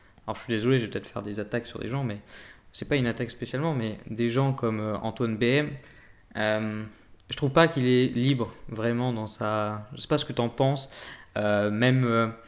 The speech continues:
même d'autres personnes, euh, que j'écoute assez, assez souvent, et tu vois vite qu'ils sont en fait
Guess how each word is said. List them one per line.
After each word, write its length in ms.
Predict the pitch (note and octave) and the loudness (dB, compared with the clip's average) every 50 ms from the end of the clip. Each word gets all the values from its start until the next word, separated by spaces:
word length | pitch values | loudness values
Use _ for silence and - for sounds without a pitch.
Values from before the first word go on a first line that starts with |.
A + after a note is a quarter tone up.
| - - - - - - - _ - - - _ | -20 -20 -18 -20 -20 -20 -20 _ -20 -20 -20 _
même 300 | - - A2+ A2+ A#2+ A#2+ | -6 -2 0 0 2 2
d'autres 160 | C3 C3+ C3 | 2 0 2
personnes, 500 | C3 D3 C#3+ C#3 - - D#3+ D#3 D#3 D3 | 2 0 0 0 2 4 4 4 4 4
euh, 240 | B2+ A2+ A2 A2 A2 | 2 2 0 0 -2
que 120 | G#2 - A2 | -4 -4 -6
j'écoute 340 | G#2 G#2+ G#2+ - - - - | -6 -6 -8 -10 -12 -8 -8
assez, 480 | A2 G#2 - - A#2 A2 A2 A2 A2 | -8 -8 -6 -6 -4 -2 -2 -2 -2
assez 240 | G#2+ G#2+ G#2+ - B2 | -2 -2 -4 -6 -8
souvent, 600 | A2+ - - B2+ A#2+ A#2+ C3+ C#3 C#3 C#3+ C#3 B2+ - | -10 -6 -6 -4 -2 0 0 2 2 0 0 -2 -2
et 120 | - A2 | -4 -4
tu 120 | - - A#2 | -4 -4 -4
vois 100 | A#2 A#2 | -4 -4
vite 280 | A2+ A#2+ C3 C3 C3 | -4 -4 -6 -6 -6
qu'ils 100 | - B2 | -8 -10
sont 240 | A#2 - - - A#2+ | -10 -10 -8 -6 -6
en 80 | A#2 A2 | -6 -6
fait 240 | A2 - A#2+ A#2+ | -4 -4 -6 -6